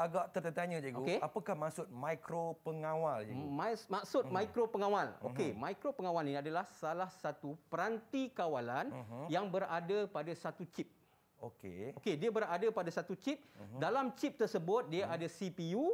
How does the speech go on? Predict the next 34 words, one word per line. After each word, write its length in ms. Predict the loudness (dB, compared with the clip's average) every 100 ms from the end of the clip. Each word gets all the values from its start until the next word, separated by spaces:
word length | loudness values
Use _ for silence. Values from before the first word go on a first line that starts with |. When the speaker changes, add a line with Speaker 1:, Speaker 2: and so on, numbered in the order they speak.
| 0
Speaker 1:
Mhm. 320 | -6 -8 -4
Speaker 2:
dia 80 | -2 0
ada 80 | 0
rom, 480 | 4 6 6 4 0
dia 160 | 0 2
ada 120 | 0
Speaker 1:
Mhm. 80 | 2
Speaker 2:
ram, 280 | 2 2 2
serta 400 | -2 -6 0 0
dia 160 | 2 2
ada, 240 | 2 0 -2 -10 -4
ah, 400 | -2 0 0 0
peranti 480 | 2 0 0 -2 0
output 400 | -2 0 2 0 0
dan 240 | -2 -2
juga 240 | 0 -2 -2
peranti 480 | -4 -4 -4 -6 -4
input. 400 | -4 -2 -2 -2
Port 240 | 2 4 4 2
Speaker 1:
Oh. 80 |
Speaker 2:
input, 260 | 2 2 0 0
port 120 | -2 0
output. 260 | -2 -4 -8 -6
Speaker 1:
Baik, 240 | -4 -2
cikgu. 160 | -4 -6 -2
Speaker 2:
Dia 80 | 0
duduk 280 | 4 2 2
pada 200 | 0 2
dalam 240 | 4 2 0
satu 560 | 2 0 0 -2 -2 -2 -4
chip 240 | -4 -4 -10 -20 -20 _
yang 160 | 0 0
Speaker 1:
Mhm. 240 | -2 -6
Speaker 2:
kecil. 300 | -4 0 0